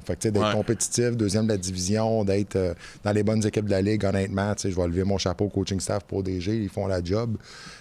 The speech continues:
Speaker 1: Euh, Rocket de Quaticook, euh, j'avais dit, euh,
Speaker 2: C'est-tu
Speaker 1: dernier
Speaker 2: une équipe à battre
Speaker 1: podcast
Speaker 2: cette année ou c'est plus du côté,
Speaker 1: Ben,
Speaker 2: justement, de, de
Speaker 1: j'ai, j'ai
Speaker 2: l'Est
Speaker 1: la,
Speaker 2: avec
Speaker 1: j'ai,
Speaker 2: Québec, Jonquière,
Speaker 1: j'ai de la misère à
Speaker 2: Charlebourg ?
Speaker 1: dire l'équipe à battre parce que, ouais, je, je, moi, je trouve encore, même si on regarde les fiches des équipes, j'ai comme l'impression que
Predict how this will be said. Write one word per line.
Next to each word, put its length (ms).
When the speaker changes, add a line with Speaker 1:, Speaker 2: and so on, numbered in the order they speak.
Speaker 1:
Euh, 460
Rocket 280
de 80
Quaticook, 680
euh, 480
j'avais 340
dit, 460
euh, 480
Speaker 2:
C'est-tu 100
Speaker 1:
dernier 200
Speaker 2:
une 80
équipe 160
à 80
battre 20
Speaker 1:
podcast 240
Speaker 2:
cette 80
année 260
ou 80
c'est 200
plus 200
du 80
côté, 300
Speaker 1:
Ben, 80
Speaker 2:
justement, 320
de, 160
de 60
Speaker 1:
j'ai, 200
j'ai 100
Speaker 2:
l'Est 140
Speaker 1:
la, 60
Speaker 2:
avec 240
Speaker 1:
j'ai, 60
Speaker 2:
Québec, 260
Jonquière, 400
Speaker 1:
j'ai 120
de 40
la 80
misère 160
à 40
Speaker 2:
Charlebourg ? 220
Speaker 1:
dire 60
l'équipe 340
à 80
battre 260
parce 160
que, 100
ouais, 280
je, 200
je, 180
moi, 400
je 140
trouve 220
encore, 340
même 200
si 120
on 20
regarde 240
les 140
fiches 240
des 200
équipes, 360
j'ai 100
comme 180
l'impression 640
que 120